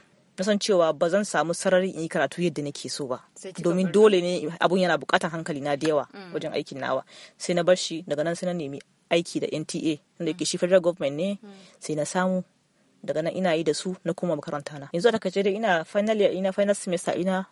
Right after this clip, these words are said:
Speaker 1: level four, zan gama jami'a. Kuma ina aiki da N T A din.
Speaker 2: To, me burinki?
Speaker 1: Burina ni yanzu a rayuwata,
Speaker 2: Hmm.
Speaker 1: ina so in yi abun da wanda, wanda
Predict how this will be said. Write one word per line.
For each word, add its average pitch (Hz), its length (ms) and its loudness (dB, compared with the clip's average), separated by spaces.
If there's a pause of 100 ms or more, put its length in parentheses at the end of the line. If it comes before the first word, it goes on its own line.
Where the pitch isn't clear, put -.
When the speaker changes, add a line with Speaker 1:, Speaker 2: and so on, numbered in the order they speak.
Speaker 1:
level 147 260 -4
four, 156 260 -6
zan 160 120 -2
gama 139 200 -4
jami'a. 123 340 -12 (400)
Kuma 180 180 -2
ina 170 180 -2
aiki 160 220 -4
da - 120 -4
N 139 120 -8
T - 180 -16
A - 40 -12
din. - 140 -18 (320)
Speaker 2:
To, 202 140 -6
me 214 160 0
burinki? 185 600 -10 (300)
Speaker 1:
Burina 226 460 4
ni 233 240 2
yanzu 165 200 0
a 156 120 0
rayuwata, 156 560 -4 (180)
Speaker 2:
Hmm. 165 240 -20 (320)
Speaker 1:
ina 233 300 2
so - 320 -4
in 175 220 -4
yi 214 60 -2 (100)
abun 202 440 2
da 160 160 0 (240)
wanda, 202 500 2 (320)
wanda 196 420 4